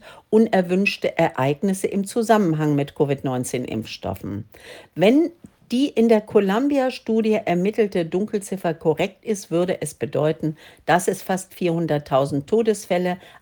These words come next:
aufgrund von covid neunzehn Impfstoffen gibt. Und die Forscher weisen in der Zusammenfassung der Studie darauf hin, dass genaue Schätzungen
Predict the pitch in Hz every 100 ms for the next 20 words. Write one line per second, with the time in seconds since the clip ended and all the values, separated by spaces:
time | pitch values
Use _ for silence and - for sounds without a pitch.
0 | - 185 214 - - 156 190 190 170 165
1 | 160 160 170 165 139 147 147 156 151 -
2 | 143 - - 143 151 151 185 180 - 151
3 | 151 147 185 240 - 156 196 - - -
4 | - 156 202 233 240 185 180 165 185 156
5 | 151 185 185 175 185 165 151 147 - 180
6 | 170 156 143 143 143 175 208 226 - -
7 | _ 160 156 - 165 160 170 269 311 311
8 | - 254 269 - 135 123 107